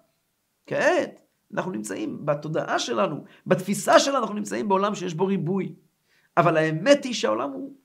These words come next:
הוא אחד עם הקדוש ברוך הוא. ולכן, אצל הקדוש ברוך הוא, כל מ-, כל מלאכות השבת, אנחנו עושים מלאכה,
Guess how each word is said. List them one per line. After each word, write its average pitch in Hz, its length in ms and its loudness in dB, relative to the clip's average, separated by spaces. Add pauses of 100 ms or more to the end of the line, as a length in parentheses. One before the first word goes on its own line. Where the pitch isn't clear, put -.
(140)
הוא 208 220 -6 (100)
אחד 226 240 0
עם 233 80 -4
הקדוש 208 320 -6
ברוך 165 240 -10
הוא. 151 100 -18 (2250)
ולכן, 156 380 -4 (1500)
אצל 175 200 -2
הקדוש 185 340 -2
ברוך 196 200 -2
הוא, - 80 -14
כל 302 200 2
מ-, 196 100 -4
כל 233 220 -2
מלאכות 208 520 -2
השבת, 147 460 -2
אנחנו - 160 -20
עושים - 180 -8
מלאכה, - 380 -2